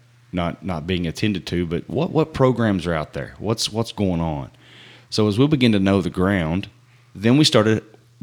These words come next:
going actually into the community, asking questions, meeting people, we learned about the Aspire Center, which is a community center where folks can come and receive, uh, support and rent a gym and things like that. And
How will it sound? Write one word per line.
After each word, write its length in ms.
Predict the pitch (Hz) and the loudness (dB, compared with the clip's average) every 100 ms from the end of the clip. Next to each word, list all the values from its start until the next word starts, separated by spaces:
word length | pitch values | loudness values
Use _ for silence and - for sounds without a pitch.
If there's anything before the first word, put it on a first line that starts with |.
| 92 | -2
going 460 | 104 113 117 113 | 4 6 6 4
actually 500 | 101 101 98 107 92 | 0 -2 0 0 4
into 240 | 131 165 113 | 4 4 2
the 120 | 90 | 0
community, 560 | - 80 78 76 98 64 | 0 -2 -2 -2 -2 -2
asking 420 | 90 90 101 98 | -2 -2 -2 -2
questions, 540 | 123 123 - 92 82 | 0 0 -2 -4 -2
meeting 340 | 95 107 95 78 | 0 2 2 -2
people, 400 | 78 69 - - _ - - - - 87 | -6 -8 -12 -18 _ -20 -20 -20 -8 -2
we 80 | |
learned 220 | 90 92 92 | 2 2 2
about 320 | 87 87 - | 0 -2 0
the 100 | 101 | 0
Aspire 440 | 101 - 85 80 | 2 0 -2 -2
Center, 380 | 80 80 65 69 - | -4 -6 -8 -12 -12
which 220 | 76 - | -10 -8
is 80 | 78 | -6
a 80 | 82 | -6
community 420 | - 85 82 82 | -4 -4 -4 -4
center 320 | - 87 85 | -4 -4 -4
where 160 | 85 82 | -4 -4
folks 300 | 90 87 - | -4 -4 -4
can 140 | 90 | -6
come 340 | 82 95 95 92 | -4 -2 0 -2
and 200 | 85 - - - - - | -4 -8 -18 -20 -20 -6
receive, 480 | 92 - 104 101 92 | -4 0 2 2 2
uh, 160 | 85 | 0
support 540 | - 92 - 101 120 107 | -2 -2 2 4 4 2
and 260 | 80 76 - 85 | -2 -4 -8 -4
rent 280 | 92 101 95 | 0 0 0
a 40 | |
gym 460 | 82 98 104 110 90 | 0 2 2 2 0
and 180 | 78 | -2
things 240 | 95 98 92 | 0 0 0
like 220 | 90 87 | -2 -2
that. 280 | 95 92 104 | -2 -2 -2
And 220 | 82 - | -6 -10